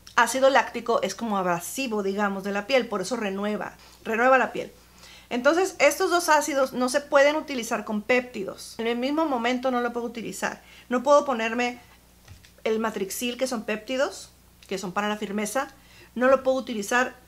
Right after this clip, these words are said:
junto con el ácido láctico ni con el acelaico. Como lo principal que yo quería era probar si me ayudaba con las manchas, estuve dándole prioridad a aplicarme dos veces por semana el ácido láctico y el ácido acelaico en diferentes ocasiones.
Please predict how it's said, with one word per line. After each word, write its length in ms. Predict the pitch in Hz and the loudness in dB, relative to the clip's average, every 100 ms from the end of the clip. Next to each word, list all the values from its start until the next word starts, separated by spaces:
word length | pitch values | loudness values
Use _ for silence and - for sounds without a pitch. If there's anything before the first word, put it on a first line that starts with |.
| - | -20
junto 520 | - 294 302 311 320 | -8 -4 -4 -4 0
con 120 | 269 | 0
el 120 | 208 | 0
ácido 260 | 202 220 214 | -2 -2 -2
láctico 640 | 220 240 - 294 339 349 - - | 0 0 -2 -4 -4 -4 -8 -10
ni 120 | 220 214 | -6 -4
con 180 | 226 | -2
el 100 | 214 | -2
acelaico. 640 | 196 196 180 175 175 - - _ - - - - - | -4 -4 -4 -4 -6 -10 -14 _ -20 -20 -20 -20 -4
Como 320 | - 269 277 | 2 4 6
lo 180 | 277 269 | 6 4
principal 480 | 285 262 269 254 285 | 4 -2 -2 2 2
que 100 | 320 | 2
yo 140 | 320 | -2
quería 340 | 320 294 285 262 | 0 0 4 6
era 200 | 262 277 | 6 4
probar 360 | 247 214 220 | 0 2 2
si 280 | 214 - 233 | 0 -6 -4
me 100 | 214 | -2
ayudaba 400 | 208 196 190 233 | -2 0 0 0
con 140 | 254 202 | 0 -4
las 160 | 180 | -2
manchas, 560 | 226 262 285 349 349 - - - - | 0 0 0 -2 -4 -10 -20 -20 -12
estuve 300 | 247 240 262 | -8 -2 4
dándole 320 | 262 254 277 | 6 6 0
prioridad 480 | 262 233 208 202 202 | 0 -2 -2 0 0
a 20 | |
aplicarme 540 | 220 226 214 202 214 208 | 0 -4 -4 -2 -2 -4
dos 200 | 214 214 | -4 -6
veces 240 | 226 226 - | -10 -10 -8
por 120 | 226 | -8
semana 500 | 220 202 196 214 - - _ _ _ - _ - | -6 -6 -4 -4 -6 -18 _ _ _ -20 _ -12
el 160 | - 208 | -4 0
ácido 300 | 214 269 247 | 0 2 2
láctico 600 | 220 240 - - 311 311 - - - | 2 2 -2 0 0 0 -4 -20 -10
y 120 | 226 | -4
el 100 | 220 | -2
ácido 260 | 220 247 240 | -2 0 -2
acelaico 580 | 240 214 208 208 185 - | -2 0 0 0 -6 -8
en 100 | 214 | -6
diferentes 440 | 214 214 208 220 240 | -4 -4 -6 -6 -6
ocasiones. 560 | 214 196 196 190 196 | -6 -6 -6 -8 -14